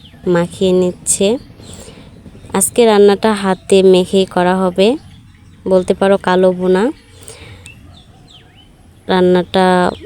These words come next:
অনেকটা হয়ে গেছে, মানে মাংসটা কষানো হয়ে গেছে। এখন গরম পানি দিয়ে ঝোল দিতেছে, আর একটু রান্না করে নেবে।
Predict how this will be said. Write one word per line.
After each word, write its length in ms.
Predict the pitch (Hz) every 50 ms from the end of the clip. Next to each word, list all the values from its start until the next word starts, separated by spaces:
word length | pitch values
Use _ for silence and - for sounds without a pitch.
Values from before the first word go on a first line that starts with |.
| 440 - - - -
অনেকটা 560 | 185 185 190 196 190 - - - - 202 196 196 190 190 190 185 - _ - - - - - - - - - - - - - - - - - - - - 196 196 196
হয়ে 220 | 196 185 180 180 175 180
গেছে, 320 | 185 180 - - - 190 190 220 247 262
মানে 160 | 226 196 180 180 175
মাংসটা 380 | 170 175 175 - 202 - 196 180 -
কষানো 380 | 185 185 - - 196 196 196 196
হয়ে 220 | 196 190 190 190 185
গেছে। 280 | 190 190 - - - 226 269 320 - - - - - - - - -
এখন 260 | 190 185 - - 190 196 185 185
গরম 240 | 185 185 185 190 196 190 -
পানি 220 | 185 185 185 185 185 180
দিয়ে 140 | 196 196 214 214
ঝোল 260 | - - 190 185 185 185 180
দিতেছে, 460 | 185 180 - 190 185 - - - 196 214 277 - - - - - - - - - - - - - - - - - - - - - - - - - - - - - - - - - - - - - -
আর 80 | 190 190 196
একটু 160 | 196 - - 208 196 185
রান্না 240 | 180 180 180 180 175 -
করে 160 | - 185 190 185 190 185
নেবে। 260 | 185 180 185 196